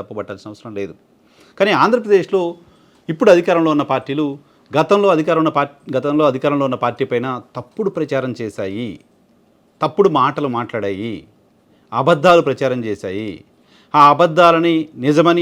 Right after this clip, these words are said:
ఇప్పుడు కూడా మనల్ని నమ్మండి అని, మనల్ని నమ్మండి అంటూ బ్రతిమాలుతున్నాయనాలా, కన్విన్స్ చేస్తున్నాయనా, లేకపోతే బెదిరిస్తున్నాయని అనాలో.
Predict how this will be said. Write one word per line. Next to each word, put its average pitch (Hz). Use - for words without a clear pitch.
ఇప్పుడు 156
కూడా 151
మనల్ని 123
నమ్మండి 123
అని, 117
మనల్ని 120
నమ్మండి 131
అంటూ 120
బ్రతిమాలుతున్నాయనాలా, 131
కన్విన్స్ 131
చేస్తున్నాయనా, 120
లేకపోతే 151
బెదిరిస్తున్నాయని 135
అనాలో. 101